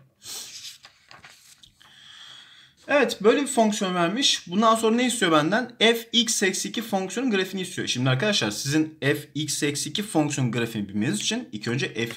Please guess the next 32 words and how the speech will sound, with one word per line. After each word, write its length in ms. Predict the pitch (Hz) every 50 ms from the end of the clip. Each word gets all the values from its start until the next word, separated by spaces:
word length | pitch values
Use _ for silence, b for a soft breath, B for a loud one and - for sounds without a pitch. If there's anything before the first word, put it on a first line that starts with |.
| -
x 220 | 131 131 131 - - -
eksi 280 | 131 131 - - - 120
iki 140 | 131 196
fonksiyonu 500 | 196 - - 135 127 131 131 226 247 165
biliyor 240 | 107 107 107 135 151
olmanız 320 | 151 151 147 127 113 101 104
gerekiyor. 420 | 98 95 90 - 82 80 - - B B B B B B B B B
Siz 400 | - - 170 180 170 - - _ -
f 320 | 127 160 160 160 - - -
x 260 | 160 160 - - -
eksi 260 | 160 156 156 - 160
iki 120 | 156 - 170
fonksiyonu 400 | - 180 170 165 165 - 170 214
nasıl 160 | - - 180
bulacaksınız? 580 | 156 143 143 135 - 151 170 233 240 - - b b b b b b b b
İlk 160 | 107 101 - 113
önce 260 | 110 110 117 113 131
bu 40 | 135
fonksiyonda 560 | 131 - 135 131 127 - 131 123 117 110 107 - -
x 260 | 127 131 - - -
gördüğün 300 | - 139 131 135 139 131
her 240 | 127 131 127 135 139
yere 200 | 139 135 123 104
x 340 | - - 120 110 - - 131
eksi 240 | 123 123 - -
iki 100 | - -
yazacaksın 480 | 139 135 131 131 160 156 - 285 294 294
ki 80 | - -
şurada. 460 | - 185 143 120 101 85 85 - _ _ _ _ _ _ _ _ _ -
Ne 120 | 127 160
gelsin? 500 | 180 180 170 151 - - 240 254 - - -
F 160 | 127 139 139